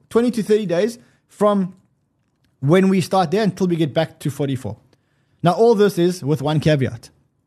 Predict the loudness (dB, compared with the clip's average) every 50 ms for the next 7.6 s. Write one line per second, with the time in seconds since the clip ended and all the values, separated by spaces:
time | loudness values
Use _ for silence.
0 | _ _ 0 2 4 4 4 2 2 2 0 0 0 0 0 0 -2 -4 -2 -4
1 | -4 -4 -6 -10 -16 -20 _ _ _ _ _ _ _ _ -2 0 2 2 2 0
2 | -2 -4 _ _ _ _ _ -4 0 2 2 4 4 2 2 2 2 2 0 0
3 | 0 0 2 4 4 6 4 4 2 0 -4 -8 -10 -4 -2 0 0 0 -2 -6
4 | -18 _ _ _ _ _ -2 0 0 0 0 -2 -4 -4 -6 -6 -6 -6 -12 -18
5 | -20 _ _ _ _ _ _ _ _ _ _ _ _ -2 0 0 0 0 -2 _
6 | _ _ _ _ _ _ _ -6 -2 0 2 2 0 0 0 0 2 2 0 0
7 | -2 -4 -4 -4 -2 -2 -2 -2 -4 -6 -10